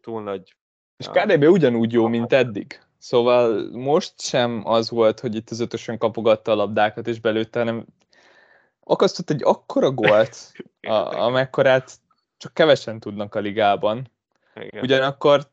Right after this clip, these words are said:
Speaker 2: tényleg ott van az árnyoldala is ennek, hogy, hogy ez, ez, egyszerűen ehhez kell K D B és az ő zsenie, de ez, ez nem egy ilyen kiszámítható dolog, mint az, hogy ott van Haaland az ötösön üresen, és egyszerűen, hogyha majd lesz annyi esze a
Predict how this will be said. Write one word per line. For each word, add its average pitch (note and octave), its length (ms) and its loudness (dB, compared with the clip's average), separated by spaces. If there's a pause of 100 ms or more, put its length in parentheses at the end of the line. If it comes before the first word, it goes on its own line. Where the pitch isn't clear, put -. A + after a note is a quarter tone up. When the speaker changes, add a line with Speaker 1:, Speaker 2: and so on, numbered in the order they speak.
Speaker 2:
tényleg A#2+ 300 0
ott B2 140 2
van A#2 140 -4
az A#2 100 -4
árnyoldala G#2+ 560 0
is A2 200 -8
ennek, A2+ 340 -6
hogy, A#2 220 -2
hogy C3 100 -12
ez, - 200 -18 (220)
ez, B2+ 220 -16
egyszerűen C3 640 -4
ehhez B2+ 320 -2
kell A#2 260 2
K A2 240 0
D C#3+ 180 -4
B D#3 40 -8
és C3 340 -2
az A2+ 120 -8
ő A2 160 -2
zsenie, A2 560 -8 (380)
de A#2+ 140 2
ez, A#2+ 220 6
ez B2+ 120 -2
nem E3+ 180 -2
egy A#2 180 -2
ilyen G#2+ 180 0
kiszámítható A2+ 800 -4
dolog, A#2 400 2
mint A2 260 -8
az, A#2+ 320 0
hogy A2 140 -16
ott B2 240 -2
van G2 260 -8
Haaland A2+ 360 -2
az - 120 -16
ötösön G#2+ 520 -10
üresen, B2+ 560 -2 (240)
és - 120 -14
egyszerűen, B2+ 540 0
hogyha A2+ 300 -8
majd G#2 300 -4
lesz A#2 300 0
annyi G#2+ 200 -6
esze G#2+ 360 -6
a G2 380 -6